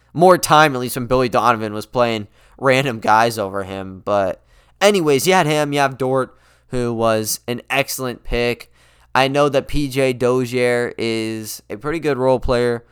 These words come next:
for the Denver Nuggets right now. We had him in one of the first or second years that two-way contracts were a thing. You had Daniel Hamilton. He had a one-year contract with the Atlanta Hawks.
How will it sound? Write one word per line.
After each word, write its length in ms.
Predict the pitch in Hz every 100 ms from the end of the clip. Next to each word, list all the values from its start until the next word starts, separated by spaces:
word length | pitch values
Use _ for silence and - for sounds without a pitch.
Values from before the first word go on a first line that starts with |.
| _ _
for 280 | - 131 123
the 120 | 110
Denver 360 | 98 117 113
Nuggets 360 | 104 110 107 -
right 160 | 107 95
now. 200 | 95 104
We 160 | 110
had 260 | 107 107 104
him 320 | 113 110 104
in 100 | 104
one 200 | 107 110
of 80 | 104
the 260 | 101 98 - _ _ _
first 520 | - 160 156 143 -
or 100 | 131
second 440 | 113 139 120 120 110
years 320 | 113 117 113
that 120 | 92
two-way 420 | - 120 117 113
contracts 680 | 113 113 113 135 123 123 -
were 320 | 135 135 127 _ _ _ -
a 120 | 120
thing. 420 | - 135 143 160 -
You 120 | 107
had 140 | 113 113
Daniel 420 | 117 120 120 117
Hamilton. 580 | 113 117 123 - 127 120
He 160 | 117
had 160 | 113 117
a 100 | 110
one-year 440 | 110 110 110 110
contract 640 | - 113 110 123 110 110 -
with 80 | 107
the 100 | 107
Atlanta 340 | 104 110 107
Hawks. 480 | 113 110 107 -